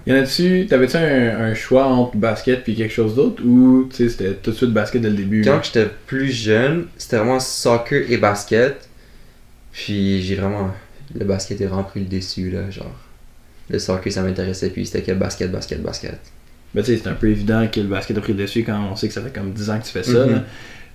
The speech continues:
Speaker 1: Mais, euh, tu sais, comme je te dis, tu sais, t'as commencé quand t'es autour de cinq ans, puis tu sais, c'est vraiment plus participatif à ce niveau-là,
Speaker 2: Ouais.
Speaker 1: puis plus pour le fun, puis à force de monter, c'est là que ça réduit. Mais quand est-ce que toi, t'as réalisé que, tu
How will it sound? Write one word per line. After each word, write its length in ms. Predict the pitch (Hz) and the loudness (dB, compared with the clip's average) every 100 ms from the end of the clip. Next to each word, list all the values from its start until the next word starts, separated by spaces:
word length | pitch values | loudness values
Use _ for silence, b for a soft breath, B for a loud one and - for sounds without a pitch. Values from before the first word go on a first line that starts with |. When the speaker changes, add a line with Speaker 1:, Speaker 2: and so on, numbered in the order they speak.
| 117 | 6
Speaker 1:
Mais, 380 | 123 127 123 113 | 8 8 6 4
euh, 260 | 117 117 | 4 6
tu 60 | 113 | 4
sais, 120 | 190 | 4
comme 140 | 180 151 | 4 4
je 40 | |
te 40 | |
dis, 200 | 131 151 | 4 4
tu 100 | 170 | 2
sais, 40 | 160 | 2
t'as 120 | 131 | 0
commencé 640 | 117 123 120 113 156 156 143 - | 2 2 2 2 2 2 -2 -4
quand 360 | 127 120 117 - | 0 2 2 2
t'es 140 | 110 | 2
autour 200 | 110 127 | 4 4
de 80 | 123 | 4
cinq 260 | - 104 113 | 4 -2 0
ans, 160 | 120 | 0
puis 240 | 117 - 123 | 0 -2 0
tu 20 | |
sais, 180 | 110 104 | 0 -4
c'est 60 | 120 | -6
vraiment 280 | 113 117 127 | 0 4 4
plus 260 | 123 127 - | 2 0 2
participatif 880 | 113 107 - - 139 117 98 131 135 | 0 0 -4 -8 -4 -4 -2 -4 -4
à 60 | 104 | -4
ce 120 | - | 0
niveau-là, 460 | 107 107 104 107 127 | 0 2 4 6 4
Speaker 2:
Ouais. 60 | 110 B B | 2 B B
Speaker 1:
puis 140 | 110 | -2
plus 280 | 101 117 117 | 2 2 2
pour 280 | - 113 107 | -2 0 0
le 80 | 95 | -2
fun, 420 | - 120 135 139 | 0 2 4 2
puis 180 | 135 120 | 2 0
à 140 | 98 101 | 2 0
force 240 | 139 123 | 0 2
de 60 | 120 | 4
monter, 400 | 107 101 120 117 | 4 2 0 0
c'est 100 | 104 | 0
là 80 | 104 | -4
que 60 | |
ça 100 | - | -2
réduit. 340 | 104 101 107 127 | -2 -2 0 2
Mais 160 | 120 | 2
quand 200 | 110 135 | 2 2
est-ce 100 | 220 | 2
que 80 | 143 | 2
toi, 200 | 113 156 | 2 2
t'as 100 | 139 | 4
réalisé 560 | 117 101 110 113 135 135 | 2 4 2 4 4 4
que, 340 | 113 110 | 2 6
tu 60 | 120 | 6